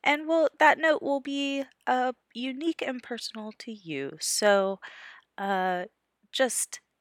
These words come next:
a little fun giveaway for the month of October. So anytime before our sacred day of Halloween, send us a screenshot of a review or, uh, you sharing the podcast on your social media,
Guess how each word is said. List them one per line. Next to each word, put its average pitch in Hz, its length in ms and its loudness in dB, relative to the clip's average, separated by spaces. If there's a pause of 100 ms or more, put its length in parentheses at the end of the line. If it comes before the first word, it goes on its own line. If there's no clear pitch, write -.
(140)
a 190 140 8
little 180 460 2
fun 175 500 -2
giveaway 160 440 0
for 190 180 -6
the 180 80 -6
month 180 240 -10
of 185 100 -8
October. 226 680 -2 (300)
So - 140 -4 (100)
anytime 320 560 2
before 285 600 2 (300)
our 175 220 -4
sacred 247 580 -6
day 208 300 -4
of 208 140 -8
Halloween, 196 760 -4 (200)
send 247 380 0
us 226 360 2 (420)
a 185 100 2
screenshot 214 920 0
of 180 220 -4
a 226 100 -2
review 233 480 -2 (420)
or, 185 460 2 (460)
uh, 170 420 4
you 190 260 -8
sharing 185 840 2 (360)
the 170 80 -2
podcast 190 680 2
on 202 200 -2
your 208 160 -8
social 202 360 -4
media, 220 440 -4